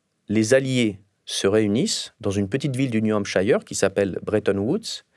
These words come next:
et ils dessinent l'architecture du système monétaire international tel qu'on le connaît aujourd'hui. On dit souvent que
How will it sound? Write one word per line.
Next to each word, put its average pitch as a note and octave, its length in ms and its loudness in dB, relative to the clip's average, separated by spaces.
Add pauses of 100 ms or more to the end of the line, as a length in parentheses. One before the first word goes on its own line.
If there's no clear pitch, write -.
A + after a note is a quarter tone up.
(560)
et F#3+ 360 2 (600)
ils B2 180 0
dessinent D#3+ 680 2 (140)
l'architecture - 1040 0 (420)
du C3+ 260 0
système E3 580 2
monétaire B2+ 460 2
international A2+ 720 0
tel C3+ 200 0
qu'on C3 120 -2
le A#2+ 60 -4
connaît B2 220 0
aujourd'hui. G#2 420 -2 (1300)
On C3+ 100 4
dit D#3 140 0
souvent F3 360 2
que D3 400 2